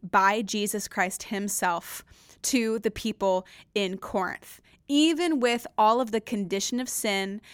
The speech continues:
that needed to be removed from this church, he still leads addressing them as saints. This is so important because you have to remember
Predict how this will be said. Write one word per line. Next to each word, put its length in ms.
that 140
needed 320
to 100
be 160
removed 480
from 280
this 200
church, 540
he 260
still 560
leads 600
addressing 680
them 280
as 560
saints. 920
This 160
is 80
so 200
important 600
because 440
you 120
have 340
to 140
remember 600